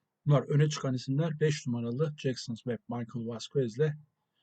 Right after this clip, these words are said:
ve dört numaralı Awesome First Jesus Rios'la yazılabilir bu maiden koşuda. İkinci koşuda bir maiden satış koşusu. Üç yaşlı dişi İngilizlere mahsus. Bin altı yüz şimdi start alacak. Koşu otuz beş binlik bir maiden satış koşusu.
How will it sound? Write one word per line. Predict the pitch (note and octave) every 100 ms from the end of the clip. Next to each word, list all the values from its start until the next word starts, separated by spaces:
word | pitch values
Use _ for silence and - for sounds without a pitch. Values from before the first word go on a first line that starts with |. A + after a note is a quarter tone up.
| _ _ _ _
ve | G#2 A#2+ B2+ B2+ B2+ A#2
dört | C#3+ D3 -
numaralı | A#2 A#2 B2+
Awesome | D3 C3+ - A#2 G#2
First | C3+ D3 - _ _ _ _ -
Jesus | B2+ A#2 A#2+ - C3
Rios'la | A#2 G#2+ C#3+ D3 D3
yazılabilir | A#2+ G#2+ A2 A2 A2+ C#3
bu | A2 B2 C#3 B2
maiden | A#2+ A#2 C#3+
koşuda. | - B2 C#3+ A#2 - _ _ _ - - - _ -
İkinci | E3+ F#3
koşuda | G3 F#3 - F#3
bir | D#3+
maiden | D3+ C3+ B2
satış | A#2+ B2 -
koşusu. | - C3 - F#3+ F3+ -
Üç | - -
yaşlı | B2 - B2
dişi | - C#3
İngilizlere | A#2+ A2 A#2
mahsus. | A2+ A#2 - D#3 -
Bin | B2
altı | B2 B2 -
yüz | C#3+
şimdi | - B2+ C3+
start | C#3+ - B2 D#3
alacak. | B2 A2 A#2+ - _ _ _ _ _ _ _ _ _ _ _
Koşu | D3+ D3
otuz | D3+ D3+ D3+
beş | D#3 -
binlik | C#3+ C3
bir | C3
maiden | A#2+ B2 A#2
satış | A#2 - A#2 -
koşusu. | B2 - F3+